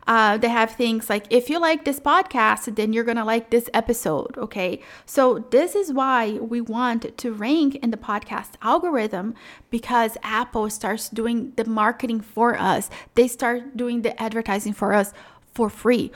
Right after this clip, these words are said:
which is why we need to be able to rank on the podcast, and we start to rank on the podcast by implementing things like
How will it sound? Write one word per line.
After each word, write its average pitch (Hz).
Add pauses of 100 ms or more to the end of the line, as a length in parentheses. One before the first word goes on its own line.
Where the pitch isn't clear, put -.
(120)
which 214
is 208
why 208
we 208
need 202
to 214
be 196
able 202
to -
rank 285
on 269
the 262
podcast, 202
and 208
we 240
start 226
to 208
rank 214
on 208
the 202
podcast 185 (420)
by 214
implementing 214 (600)
things 220
like 196